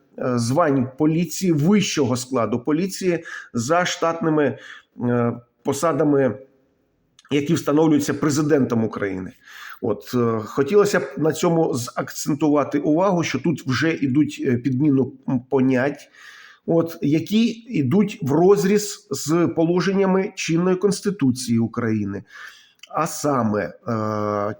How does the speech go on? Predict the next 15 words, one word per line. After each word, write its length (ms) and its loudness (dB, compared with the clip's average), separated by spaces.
частиною 720 2
другою, 720 2
е, 720 2
пунктом 420 6
шостим 640 -2
частини 440 0
другої 600 2
статті 340 -4
дев'яносто 500 0
другої 720 2
Конституції 680 -2
України 760 0
визначено, 680 0
що 440 -4
виключно 680 0